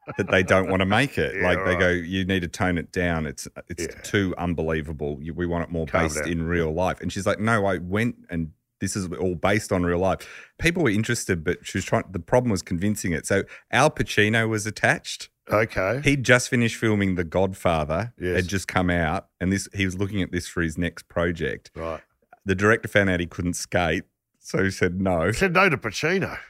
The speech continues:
Speaker 1: So they decided they were gonna do something, and they go and meet with, uh, Universal. And Universal say, "Oh, we're interested, but it's too weird." So she says, "I'll tell you what, I'll get my brother who plays for this team,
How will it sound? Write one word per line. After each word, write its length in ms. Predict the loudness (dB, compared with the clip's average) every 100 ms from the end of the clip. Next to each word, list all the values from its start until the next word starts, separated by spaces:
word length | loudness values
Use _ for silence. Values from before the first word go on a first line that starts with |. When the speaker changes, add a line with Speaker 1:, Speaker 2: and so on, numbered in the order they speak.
| -10
Speaker 1:
So 240 | 4 6
they 320 | 8 8 6 2 _ -8
decided 500 | -2 2 6 6 6
they 60 | 6
were 80 | 6
gonna 160 | 6 4
do 180 | 2
something, 460 | 4 2 2 0 0
and 240 | 2 2
they 240 | 4 2 -2 -6
go 260 | 4 6 6
and 260 | 4 2 2
meet 300 | 2 -2 -4
with, 240 | -4 -2
uh, 140 | -6 -2
Universal. 880 | 2 2 2 2 0 0 -4 -10 -10 -6
And 160 | -2 0
Universal 540 | 2 2 2 0 -4
say, 180 | 0 2
"Oh, 80 | 2
we're 160 | 2 2
interested, 540 | 0 -2 -6 -2 -2
but 120 | -2
it's 240 | -4 -6 -16
too 240 | -2 -2 0
weird." 400 | 0 0 -2 -6 _ -20 _
So 160 | -2 0
she 220 | 2 2
says, 180 | 2 0
"I'll 80 | 0
tell 240 | 0 2
you 120 | 2
what, 280 | 2 2 2 -2
I'll 80 |
get 180 | 0 0
my 140 | 2 0
brother 540 | 2 2 2 -2 -4
who 80 | -6
plays 420 | -8 -4 -2 -2
for 140 | -4 -6
this 220 | -6 -8
team, 420 | -6 -6 -6 -10